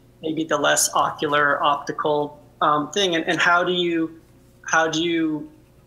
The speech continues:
hybridize them or synthesize them? Because I think they themselves are often played in opposition to each other. Like, oh, there's the intuitive, there's the intelligent, there's the qualitative, there's the quantitative. And I'm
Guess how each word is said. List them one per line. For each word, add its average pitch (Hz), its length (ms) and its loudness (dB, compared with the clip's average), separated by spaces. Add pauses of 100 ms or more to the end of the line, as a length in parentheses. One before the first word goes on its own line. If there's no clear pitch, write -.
hybridize 160 680 2
them 147 200 0
or 147 60 0
synthesize 156 680 2
them? 147 180 0
Because 160 200 -2
I 170 60 0
think 190 220 -2
they 180 200 2
themselves 170 540 2
are 151 200 0
often 160 280 2
played 160 240 -2
in 151 100 -2
opposition 151 640 0
to 165 140 -6
each - 160 -6
other. 151 320 -2
Like, 160 160 0
oh, 214 240 2
there's 190 300 0
the 180 180 0
intuitive, 165 680 0
there's 151 240 0
the 156 60 -4
intelligent, 147 460 -2
there's 147 180 2
the 147 60 -6
qualitative, 143 520 -2
there's 143 160 -2
the - 80 -16
quantitative. 151 480 0
And 160 80 2
I'm 160 300 -2